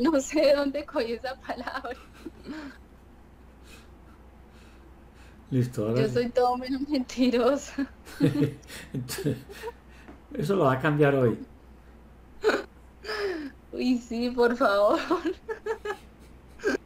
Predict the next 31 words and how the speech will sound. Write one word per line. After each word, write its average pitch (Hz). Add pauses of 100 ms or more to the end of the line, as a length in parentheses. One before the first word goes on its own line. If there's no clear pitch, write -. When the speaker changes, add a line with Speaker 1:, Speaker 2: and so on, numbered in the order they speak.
(2500)
Speaker 1:
Y 247
te 226
decía 226
que 262
sí 220
quisiera, 240 (580)
quisiera 214
irme 226
a 240
vivir 196 (100)
con 233
él 254
y 202 (100)
poder 196
formar 208
familia, 226
independizarme, 190
Speaker 2:
Sí, 151
Speaker 1:
poder 175
Speaker 2:
ahí 220
Speaker 1:
vivir 269
esa 285
experiencia, 202
¿sí? 233
Speaker 2:
le 151
Speaker 1:
Tener 214
Speaker 2:
cons-, 214
Speaker 1:
mi 254
proyecto 220
de 214
vida. 185